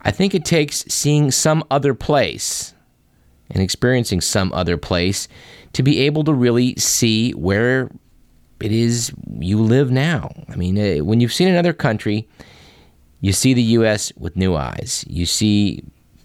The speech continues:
you know, California with new eyes, and my eyes have been, uh, <laughs> given a refresher course, and that should enable me to make some observations of some interest, but it just ain't gonna happen today. So bear with me, please. I'm just, I'm still a little bit travel fatigued,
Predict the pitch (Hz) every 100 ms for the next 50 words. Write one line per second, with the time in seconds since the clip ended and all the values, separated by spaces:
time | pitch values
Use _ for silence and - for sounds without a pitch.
0 | - - 85 92 85 - 98 113 - 120
1 | 92 78 73 87 80 85 92 120 - 92
2 | 98 98 92 110 117 135 143 123 117 120
3 | 113 110 113 - - 110 - - - -
4 | 139 151 135 - 143 139 139 117 131 131
5 | 160 - - - - - - - - 139
6 | 160 - 151 139 131 131 117 117 120 -
7 | 110 110 - 104 104 104 104 92 87 107
8 | 87 104 110 104 - 92 87 101 101 101
9 | 98 95 90 87 80 85 82 - 87 85
10 | 73 - 117 143 156 143 - 117 - 107
11 | 98 98 98 - 98 98 110 - 92 98
12 | - 143 131 110 107 - 117 113 113 -
13 | 95 - 101 98 95